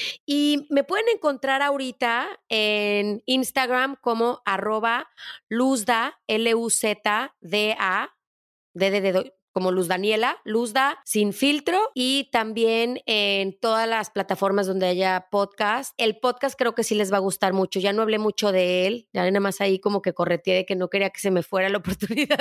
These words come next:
de mencionarlo, pero creo que pueden agarrar un poquito de idea de quién soy yo ahí, y creo que hay temas bastante interesantes también. Las entrevistas que tengo creo que son muy buenas, creo que a ti, pues,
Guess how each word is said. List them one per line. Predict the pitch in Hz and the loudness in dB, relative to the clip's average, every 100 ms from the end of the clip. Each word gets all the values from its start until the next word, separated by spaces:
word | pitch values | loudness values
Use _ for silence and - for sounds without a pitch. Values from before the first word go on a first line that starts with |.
| 302 | 2
de | 285 | 0
mencionarlo, | 294 294 - 247 262 247 233 214 226 - - - - | 0 -2 -2 -2 0 0 -2 -2 -4 -6 -8 -8 -2
pero | 247 240 | 0 0
creo | 247 254 | -2 -2
que | 277 | -2
pueden | 277 269 269 | 0 0 0
agarrar | 247 214 208 | -2 0 0
un | 214 | 0
poquito | 208 - 208 220 | -4 -6 -2 0
de | 214 208 | 2 0
idea | 190 208 202 202 202 208 | 0 0 0 0 0 -2
de | 196 196 | -4 -4
quién | 202 202 | -2 0
soy | 196 208 | 0 -2
yo | 190 208 202 196 | 0 2 2 2
ahí, | 196 208 208 202 202 | 0 -2 0 0 -2
y | |
creo | 202 233 | 0 0
que | 233 | 0
hay | 269 | -2
temas | 269 254 233 | 0 0 0
bastante | 226 202 190 196 | -2 -2 -4 -4
interesantes | 202 190 - 180 170 190 | 0 0 0 -2 -2 -2
también. | 196 180 185 190 - | 0 2 2 0 -4
Las | 202 | -2
entrevistas | 202 185 190 175 202 | 0 2 0 0 -2
que | 202 | -2
tengo | 196 190 185 | 0 2 2
creo | 185 185 | 2 -2
que | 180 | -2
son | 190 185 | -2 0
muy | 185 | 2
buenas, | 175 185 185 185 196 247 - - - - - | 2 2 2 2 0 -2 -12 -18 -20 -12 -6
creo | 202 | -2
que | 214 | -2
a | |
ti, | 208 196 - | -2 -4 2
pues, | 196 - | 2 2